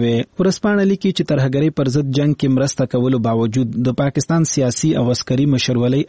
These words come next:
اندېښنې لري. نو ضرورت د دې خبرې دی چې نه صرف امریکا او نړیواله ورورولۍ دې د پاکستان د اندېښنې لرې کړي، بلکې امریکا دې د پاکستان په هکله خپلې پالیسۍ هم مثبتې ساتي.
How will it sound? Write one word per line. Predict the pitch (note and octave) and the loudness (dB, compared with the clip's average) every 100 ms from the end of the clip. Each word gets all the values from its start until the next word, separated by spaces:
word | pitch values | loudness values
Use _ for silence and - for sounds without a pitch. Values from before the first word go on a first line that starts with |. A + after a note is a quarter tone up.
| B2+ | 0
اندېښنې | A#2 A2+ - B2 A2+ | 0 0 0 0 2
لري. | A#2 A2+ A#2+ - | 0 0 0 0
نو | B2 A2 | -2 0
ضرورت | A#2+ A#2+ A#2+ | 0 0 0
د | A2+ A#2+ | -2 -2
دې | A#2+ | -2
خبرې | C3 C3+ E3 D3 | -2 0 0 0
دی | C#3+ | 0
چې | D3+ E3 F3+ | -2 0 0
نه | G3 | 0
صرف | G3 F#3 - D3 | 0 -2 0 0
امریکا | C#3+ C3 E3 E3+ | 0 0 0 0
او | D3 | 0
نړیواله | C#3 C#3 C3 C#3+ D#3 D3+ | 2 2 2 2 2 0
ورورولۍ | C3+ C3 B2+ B2+ D3 C#3+ | 0 0 0 2 2 0
دې | B2+ | -2
د | A#2+ | -2
پاکستان | B2 - - D3+ C#3+ | -4 -4 -4 0 0
د | C3 B2+ | 0 0
اندېښنې | A#2+ A#2 - D#3 F#3+ | 0 0 0 0 2
لرې | F3 D#3 | 2 0
کړي، | - E3 G#3 - | 0 -2 -2 0
بلکې | F3+ - G3+ | -2 0 0
امریکا | F3+ F3 G3+ F#3+ | 2 2 0 2
دې | E3+ | 0
د | - | 0
پاکستان | C#3+ C#3 - E3 E3 C#3 | -2 -2 -2 0 0 0
په | |
هکله | C#3+ - D3+ D3+ | 0 0 -2 -2
خپلې | D#3 D#3 C#3+ | -2 0 0
پالیسۍ | B2+ A#2+ A2+ D3+ C#3+ | 0 0 0 0 2
هم | E3 C3+ | 2 0
مثبتې | A#2+ C3 A#2+ A#2+ - | 0 -2 -2 -2 -2
ساتي. | A#2 A2 B2+ | -2 0 0